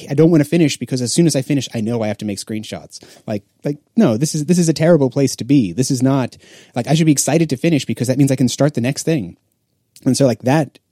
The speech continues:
is just the purely positive part that I was sort of maybe sort of wrapping up around thinking of is it's like, it's easy to get stuck on the,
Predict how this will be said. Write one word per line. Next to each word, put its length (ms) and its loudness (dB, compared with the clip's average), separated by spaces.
is 120 -2
just 300 -4
the 320 0
purely 300 2
positive 440 -4
part 200 -10
that 100 -8
I 40 -2
was 80 -8
sort 100 -6
of 80 -4
maybe 160 -2
sort 180 -6
of 60 -6
wrapping 320 0
up 100 -8
around 300 -2
thinking 260 -6
of 140 -8
is 100 -14
it's 160 -14
like, 240 -10
it's 120 -2
easy 240 6
to 80 4
get 160 2
stuck 400 -4
on 140 -2
the, 460 -2